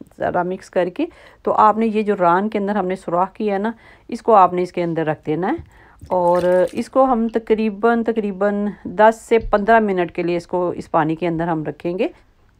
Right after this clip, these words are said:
और जी, जब तक हमारी रान इस पानी में रेस्ट करती है,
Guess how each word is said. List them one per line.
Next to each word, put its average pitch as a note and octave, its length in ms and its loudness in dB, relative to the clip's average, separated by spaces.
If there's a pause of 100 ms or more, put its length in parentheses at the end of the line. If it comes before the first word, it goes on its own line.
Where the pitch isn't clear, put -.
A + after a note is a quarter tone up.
और F3 280 -2
जी, F3 140 -6
जब A3 260 -6
तक B3 180 2
हमारी G#3 300 0
रान G3 400 2
इस G#3 160 -6
पानी F#3+ 340 -2
में G3+ 140 -2
रेस्ट F3+ 340 -4
करती G#3 340 -2
है, C4 220 2